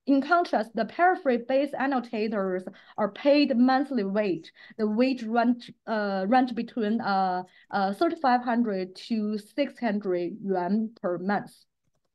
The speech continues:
The question then becomes, does that mean that the skills of the core department, uh, uh, employee are much higher than those workers in the periphery annotation base?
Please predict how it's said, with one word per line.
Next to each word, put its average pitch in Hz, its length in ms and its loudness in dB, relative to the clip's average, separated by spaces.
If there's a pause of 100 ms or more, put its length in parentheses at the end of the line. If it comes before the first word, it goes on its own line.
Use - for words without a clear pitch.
(360)
The 247 120 4
question 339 420 4
then 254 160 4
becomes, 233 540 0 (340)
does 277 160 4
that 359 180 6
mean 302 300 2
that 247 400 4
the 240 140 -4
skills 311 640 -2
of 247 160 -2
the 226 140 -4
core 339 440 2
department, 240 840 -2 (340)
uh, 220 60 -2
uh, 220 480 0
employee 240 560 -2
are 208 120 -4
much 226 280 -2
higher 269 520 -4
than 202 220 -4
those 202 260 -4
workers 208 460 -4
in 233 240 0
the 208 60 2
periphery 226 680 0
annotation 226 520 -2
base? 208 420 -4